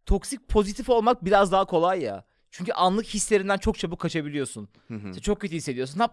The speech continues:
Speaker 1: Insta'ya giriyorsun. Hiç anan babanın adı bile aklına gelmiyor böyle. Ta-, dağılıp gidiyorsun. O yüzden şunu merak ediyorum abi. Senin için de merak ediyorum. Kendim için de, Rabbim için de merak ediyorum. Dinleyiciler için de.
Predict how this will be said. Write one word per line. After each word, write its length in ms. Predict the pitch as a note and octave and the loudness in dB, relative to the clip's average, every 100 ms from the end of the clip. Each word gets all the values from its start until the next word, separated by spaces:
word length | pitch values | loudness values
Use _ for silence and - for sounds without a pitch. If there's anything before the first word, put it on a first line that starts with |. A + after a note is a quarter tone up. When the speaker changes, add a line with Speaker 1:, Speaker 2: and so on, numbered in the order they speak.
| - | -2
Speaker 1:
Insta'ya 340 | G3+ - F3+ | -4 0 -2
giriyorsun. 480 | D3 C3 B2 - F#3 | 0 -2 -4 -6 -12
Hiç 160 | F#3 - | -12 -8
anan 360 | C#3+ D3+ D#3+ | -2 0 0
babanın 180 | D3+ E3 | 0 0
adı 140 | D3 E3 | 0 0
bile 120 | B2+ | -2
aklına 220 | - D3 | -2 -4
gelmiyor 340 | C#3+ C3+ A#2 | 0 0 -2
böyle. 120 | G#2 G2 | -6 -8
Ta-, 280 | A2+ A#2 | -10 -8
dağılıp 320 | A2+ A#2+ B2+ B2+ | -4 -2 -2 -6
gidiyorsun. 400 | B2+ A#2 - - _ _ _ _ | -8 -8 -10 -20 _ _ _ _
O 140 | - G#3+ | -2 2
yüzden 220 | C#4+ E4+ | 2 2
şunu 220 | - A3+ | 0 2
merak 300 | A3 G#3+ A3 | 6 6 4
ediyorum 300 | F3+ D3 B2 | 0 0 0
abi. 160 | A2+ A2+ | -2 -2
Senin 220 | E3+ F3 | -2 -2
için 100 | F#3 | -2
de 80 | G3+ | 0
merak 240 | C#3+ C3 | 0 0
ediyorum. 380 | B2 A#2 D3+ A3 _ _ _ _ _ | -4 -6 -8 -12 _ _ _ _ _
Kendim 300 | E3 D3+ E3 | 0 0 0
için 280 | D3 C3 C#3 | -4 -6 -4
de, 180 | G3 - _ _ C3 | -6 -6 _ _ -4
Rabbim 300 | C3 B2 B2 | -4 -2 -6
için 180 | A2 | -6
de 60 | G#2+ | -10
merak 280 | G2+ G2 G#2 | -8 -10 -12
ediyorum. 420 | F#2+ G#2 D#3 F3 | -14 -14 -14 -12
Dinleyiciler 400 | C#3+ A#2 A2+ G#2+ | -6 -6 -4 -8
için 240 | G2+ G#2+ | -10 -14
de. 100 | F2+ | -16